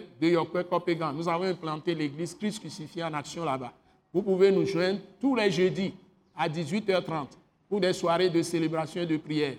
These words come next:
Vous pouvez venir prier avec nous, adorer avec nous. Les dimanches, les cultes commencent à sept heures trente là-bas.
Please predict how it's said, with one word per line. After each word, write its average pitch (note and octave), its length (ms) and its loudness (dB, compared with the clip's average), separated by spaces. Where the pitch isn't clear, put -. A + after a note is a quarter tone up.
Vous D3+ 80 -6
pouvez D#3+ 200 0
venir E3+ 180 -4
prier D#3+ 280 -2
avec D#3 300 -2
nous, D3+ 100 -6
adorer D3 400 -2
avec D3 300 -4
nous. C#3+ 180 -8
Les D#3+ 140 0
dimanches, G3 580 2
les D#3 120 -4
cultes G3 240 -4
commencent E3 480 -2
à D3 140 2
sept G3 340 -4
heures E3+ 120 2
trente D#3 280 -8
là-bas. B2+ 280 -6